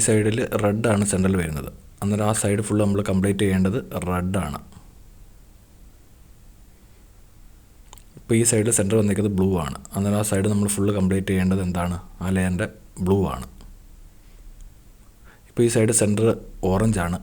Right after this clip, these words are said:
അന്നേരം ആ ലെയറിൻ്റെ ആ സൈഡ് ഫുൾ നമ്മൾ എന്ത് ചെയ്യുക, ഓറഞ്ച് കംപ്ലീറ്റ് ചെയ്യുക. ഇപ്പോൾ ഈ സൈഡ് സെൻറ്റർ ഗ്രീൻ ആണ്, അന്നേരം ആ ലെയറിൻ്റെ അവിടെ ഫുൾ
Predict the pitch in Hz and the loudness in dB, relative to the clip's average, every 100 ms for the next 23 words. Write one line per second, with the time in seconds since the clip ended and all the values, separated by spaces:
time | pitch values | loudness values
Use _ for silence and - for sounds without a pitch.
0 | 92 98 101 101 101 98 101 101 101 104 | -2 0 0 0 0 0 0 0 0 0
1 | 98 101 95 98 95 92 90 90 90 85 | 0 -2 0 0 2 2 0 -4 -6 -4
2 | 87 98 98 85 82 85 80 78 82 82 | -4 -2 -2 -4 -6 -6 -8 -8 -8 -10
3 | - - - - - - 107 107 110 107 | -12 -20 -20 -20 -20 -4 0 2 2 2
4 | 101 98 92 92 98 98 87 85 - 98 | 0 0 0 0 2 0 -2 -6 -6 -4
5 | 98 98 98 92 92 92 98 107 - - | -2 -2 -2 0 0 2 0 -2 -4 -16
6 | - - - - - - - - - - | -20 -20 -20 -20 -20 -20 -20 -20 -20 -20
7 | - - - 101 98 92 98 | -20 -16 -4 0 0 0 -2